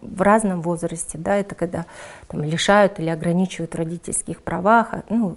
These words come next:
там, асоциальные родители или там трудная жизненная ситуация и так далее. А второй этап — это усыновление.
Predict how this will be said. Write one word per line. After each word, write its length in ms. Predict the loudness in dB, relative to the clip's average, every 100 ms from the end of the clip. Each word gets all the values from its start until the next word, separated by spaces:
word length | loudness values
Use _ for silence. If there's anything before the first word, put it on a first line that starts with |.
| -8
там, 220 | -10 -10 -12 -20 -20 -20 -12
асоциальные 800 | -6 -6 -6 2 4 6 4 2
родители 640 | 0 -2 -2 -4 -8 -8 -8
или 360 | -6 -6 -6
там 220 | -4 -4
трудная 420 | 0 2 4 4 2
жизненная 500 | 2 0 0 -2 -2
ситуация 720 | -4 -6 -6 -4 -4 -8 -10
и 40 |
так 260 | -10 -10 -6
далее. 300 | -2 -2 -4 -10 -20 -20 -20 _
А 220 | -2 -2
второй 400 | 0 4 8 8
этап — 260 | 8 2 -4 -2
это 300 | -2 2 0
усыновление. 920 | 0 -2 0 -2 -2 -2 -2 -4 -12